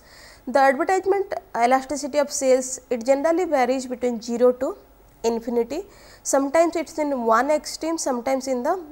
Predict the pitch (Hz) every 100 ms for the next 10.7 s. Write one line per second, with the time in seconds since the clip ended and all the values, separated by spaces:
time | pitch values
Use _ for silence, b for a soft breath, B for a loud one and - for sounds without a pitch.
0 | - - 214 294 294 - 262 277 349 B
1 | B B - 277 247 226 - - 233 233
2 | 226 269 302 370 320 262 254 269 202 269
3 | 311 277 294 B B B B _ - 285
4 | 311 370 392 370 302 277 254 240 254 277
5 | 285 285 262 247 - 254 247 269 247 247
6 | 247 240 254 254 254 233 226 220 294 -
7 | _ _ _ _ _ _ _ 269 262 247
8 | 247 349 349 302 254 240 254 - B B
9 | B - 262 269 285 285 - - 285 311
10 | 370 359 330 339 247 277 277